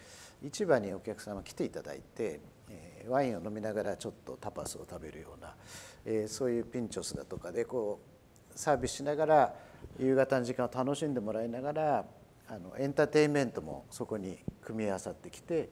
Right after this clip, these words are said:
で、食事の九時までちゃんとこう持つような仕組みになって、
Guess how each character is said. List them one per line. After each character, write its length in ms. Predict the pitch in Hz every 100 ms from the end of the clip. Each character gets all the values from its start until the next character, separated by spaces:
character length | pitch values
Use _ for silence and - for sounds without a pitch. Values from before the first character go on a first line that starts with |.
| - - - - -
で、 100 | 180
食 260 | 175 156 156
事 100 | 143
の 120 | 135
九 140 | -
時 120 | 131 107
ま 140 | 92
で 120 | 76
ち 100 | -
ゃ 60 | 98
ん 60 |
と 160 | 87 80
こ 140 | - 76
う 20 |
持 140 | 110
つ 120 | -
よ 100 | - -
う 40 |
な 60 | -
仕 120 | -
組 160 | 80
み 0 |
に 60 | 76
な 40 |
っ 40 |
て、 60 | -